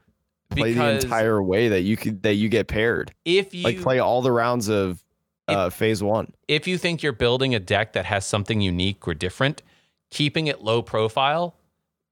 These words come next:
Speaker 2: is what you want, right? Like, you need a real competitive setting, but you don't want everybody to know or to start thinking about this deck as a real threat. Um,
Speaker 1: There's
Speaker 2: so
Speaker 1: nothing special about the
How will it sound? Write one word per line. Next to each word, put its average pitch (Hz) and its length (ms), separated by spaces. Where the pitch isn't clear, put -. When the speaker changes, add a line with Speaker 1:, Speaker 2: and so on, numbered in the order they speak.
Speaker 2:
is 101 500
what 120 260
you 117 100
want, 98 300
right? 104 180
Like, 127 140
you 139 100
need 160 260
a 160 40
real 127 240
competitive 113 460
setting, 87 440
but 156 200
you 123 120
don't 135 240
want 123 220
everybody 120 520
to 110 100
know 104 600
or 104 120
to 98 100
start - 300
thinking 110 320
about 98 200
this 92 160
deck 95 220
as 95 100
a 90 60
real 90 220
threat. 87 380
Um, 82 540
Speaker 1:
There's 139 220
Speaker 2:
so 156 100
Speaker 1:
nothing 180 540
special 127 880
about 107 560
the 98 680